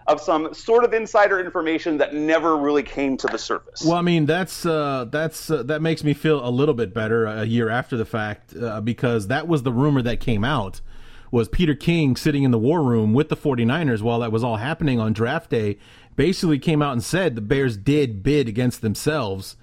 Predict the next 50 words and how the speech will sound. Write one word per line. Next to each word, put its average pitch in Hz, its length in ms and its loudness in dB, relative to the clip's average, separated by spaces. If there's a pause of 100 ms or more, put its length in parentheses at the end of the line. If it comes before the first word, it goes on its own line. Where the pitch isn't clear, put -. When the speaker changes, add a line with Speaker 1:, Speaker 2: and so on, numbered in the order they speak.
(440)
Speaker 2:
And, 107 520 2
you 120 160 2
know, 107 280 0
they 113 200 -2
were 113 80 -6
basically 123 560 -2
just 113 180 0
saying, 131 320 0
or 117 160 2
the, 113 320 -2
like, 120 180 -4
the - 60 -12
forty-niners 123 560 -2
maybe 117 240 -2
led 120 240 0
them 117 140 0
to - 100 -4
believe 120 480 2 (320)
that 127 160 -2
there 139 140 2
was 131 120 0
another 127 220 2
team 139 300 0
involved, 127 480 0
but 123 160 -4
th-, 135 160 -2
it 139 100 2
never 131 220 0
came 123 240 -2
out. 131 200 -4
So 123 60 -8
that's, 123 200 -2
this 151 160 0
is 117 60 -4
literally 139 300 2
the 117 80 -2
first 123 260 -4
time 120 220 -2 (300)
that 117 80 0
I'm 113 100 2
hearing 123 300 4
there 120 200 0
actually 135 360 -2
was 110 440 -2
another 110 300 0
team 139 320 0
trying 113 280 -2
to 104 60 -4
get 110 160 0
up 107 300 -6